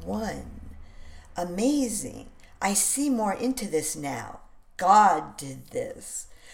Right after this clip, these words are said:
We all were of the Rosy Cross and Second Sight.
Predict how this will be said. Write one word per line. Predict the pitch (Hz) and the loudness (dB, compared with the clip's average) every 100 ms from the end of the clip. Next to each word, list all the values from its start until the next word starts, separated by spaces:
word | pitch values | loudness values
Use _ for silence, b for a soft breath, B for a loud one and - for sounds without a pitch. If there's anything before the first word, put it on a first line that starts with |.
| B | B
We | 180 226 226 - | -8 -6 -4 -2
all | 180 220 240 196 151 | 4 6 8 6 0
were | 147 165 | 0 0
of | 160 156 | 0 0
the | 156 | -4
Rosy | 151 190 220 202 208 | -2 -2 -2 -6 -8
Cross | - - 185 185 214 208 - | -10 -4 0 0 0 -4 -6
and | 156 156 | -6 -4
Second | - - - 190 - 180 - | -2 -2 -2 -4 -6 -8 -6
Sight. | - - 170 143 | -4 -2 -2 -2